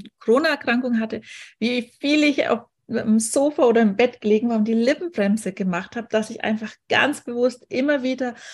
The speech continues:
ausgeatmet habe. Und, ähm, da sieht man mal, wie vielseitig eigentlich eine, eine Atemübung ist. Und das finde ich so klasse. Und, äh, Bettine, ich will noch mal, du hast es jetzt grad so schön, weil du hast nämlich, ähm,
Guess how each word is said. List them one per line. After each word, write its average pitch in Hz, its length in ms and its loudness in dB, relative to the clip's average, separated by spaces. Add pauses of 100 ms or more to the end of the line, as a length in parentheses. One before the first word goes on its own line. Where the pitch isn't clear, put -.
(300)
ausgeatmet 220 920 0
habe. 214 320 -2 (340)
Und, 214 320 6
ähm, 202 540 2 (260)
da 226 140 0
sieht 269 220 -2
man 302 100 0
mal, 240 160 2
wie 220 100 0
vielseitig 269 880 2
eigentlich 294 500 0 (100)
eine, 370 480 4 (340)
eine 262 380 0
Atemübung 214 720 0
ist. - 400 -2
Und 214 160 2
das 214 160 -2
finde 226 220 4
ich 220 140 -6
so 233 140 0
klasse. 208 600 0 (500)
Und, 214 280 6
äh, 214 180 2 (320)
Bettine, 285 500 0 (140)
ich 226 220 -6
will 269 240 0
noch 381 180 -4
mal, 269 260 4
du 254 200 0
hast 262 240 0
es - 80 -8
jetzt 269 180 -4
grad 226 320 2
so 262 80 -2
schön, 254 300 0
weil 247 100 2
du 240 140 -2
hast 233 200 -6
nämlich, 233 360 0
ähm, 196 420 -2